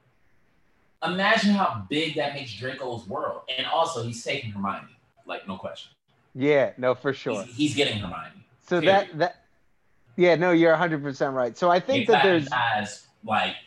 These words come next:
Speaker 1: <laughs> around sixteen years old, though.
Speaker 2: There's no world where Harry and Ron aren't friends, but there is a world where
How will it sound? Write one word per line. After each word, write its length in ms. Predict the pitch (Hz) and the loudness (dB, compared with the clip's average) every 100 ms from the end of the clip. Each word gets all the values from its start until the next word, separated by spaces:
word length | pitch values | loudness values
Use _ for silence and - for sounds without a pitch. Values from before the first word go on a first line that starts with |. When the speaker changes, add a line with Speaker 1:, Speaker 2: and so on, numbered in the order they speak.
| 127 104 - | -6 -6 -4
Speaker 1:
<laughs> 1120 | - - - - _ _ - 120 - - - | -2 -2 -4 -16 _ _ -10 -10 -8 -10 -6
around 300 | 117 131 180 | -2 0 2
sixteen 500 | - 208 208 135 135 | 0 -2 -2 -4 -6
years 160 | 127 120 | -8 -6
old, 300 | 117 113 - | -4 -4 -8
though. 240 | - - - _ _ _ _ _ _ _ _ - | -10 -10 -12 _ _ _ _ _ _ _ _ -2
Speaker 2:
There's 280 | 170 175 143 | 2 2 0
no 240 | 185 247 | 4 4
world 400 | 240 190 196 180 | 4 4 4 4
where 160 | 147 135 | 2 0
Harry 380 | 139 156 151 | 0 0 0
and 180 | 147 131 | -2 -2
Ron 240 | 123 131 131 | 0 0 -2
aren't 320 | 123 123 107 | -6 -8 -10
friends, 480 | - 120 101 - _ _ _ - | -8 -8 -8 -16 _ _ _ -4
but 140 | 165 | 0
there 180 | 165 185 | 4 6
is 140 | 220 185 | 6 4
a 60 | |
world 460 | 160 147 147 139 131 _ _ _ | 2 2 4 2 -4 _ _ _
where 480 | 147 139 131 120 | -2 0 2 0